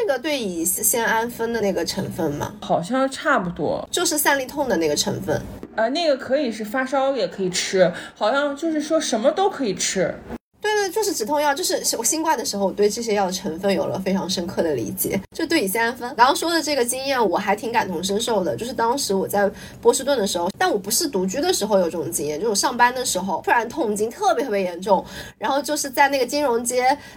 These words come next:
Speaker 1: 在那个高楼大厦下面，我特别一个人就扶着墙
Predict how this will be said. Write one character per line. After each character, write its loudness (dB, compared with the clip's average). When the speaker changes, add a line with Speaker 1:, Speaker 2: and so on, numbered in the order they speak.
Speaker 1:
在 2
那 -4
个 -2
高 4
楼 -2
大 2
厦 2
下 0
面， 0
我 2
特 -2
别 4
一 -8
个 2
人 2
就 -4
扶 -4
着 2
墙 0